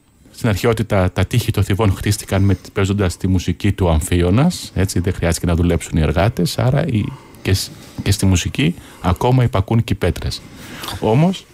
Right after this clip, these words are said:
αυτό καλύτερα από όλους, αρμοδιότερος όλων να το εξηγήσει, είναι ένας άνθρωπος που όλοι, όλοι όμως,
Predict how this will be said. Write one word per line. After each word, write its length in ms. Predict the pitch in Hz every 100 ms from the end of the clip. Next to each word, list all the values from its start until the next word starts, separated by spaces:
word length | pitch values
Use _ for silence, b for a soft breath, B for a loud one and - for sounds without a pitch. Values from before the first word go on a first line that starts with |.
| B B B
αυτό 520 | - 98 - 120 135 -
καλύτερα 540 | 101 113 131 117 101
από 280 | - 90 -
όλους, 500 | 104 143 156 - - -
αρμοδιότερος 800 | 92 95 95 92 110 123 - 95
όλων 220 | 107 117
να 120 | 117
το 100 | -
εξηγήσει, 720 | 107 - - 87 123 135 156 151 B B B B B B B B B
είναι 200 | 160 170
ένας 280 | 160 151 -
άνθρωπος 560 | 139 113 87 78 80
που 160 | - 135
όλοι, 480 | 190 214 196 196 214 _ _ _ _ _
όλοι 440 | 131 180 190 156 143
όμως, 600 | 135 151 165 175 -